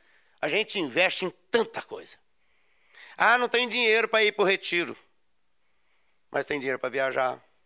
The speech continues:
Tem dinheiro pra passear. Tem dinheiro pra comprar roupa. Né?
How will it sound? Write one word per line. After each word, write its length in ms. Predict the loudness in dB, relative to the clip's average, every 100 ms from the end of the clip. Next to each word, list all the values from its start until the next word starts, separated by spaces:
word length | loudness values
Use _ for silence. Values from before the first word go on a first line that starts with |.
| _ _ _ _ _ _
Tem 140 | -14 -8
dinheiro 180 | -6 -6
pra 100 | -6
passear. 560 | -6 -4 0 0 -2 -12 _ _ _ _ _ _ _ _ _ _ _ _ _ _ _ -8
Tem 140 | -6
dinheiro 240 | -4 -6 -6
pra 80 | -6
comprar 240 | -4 -4
roupa. 360 | -4 -8 -10 -18 _ _ _ _ _ _ _ _ _ _ -4
Né? 220 | -4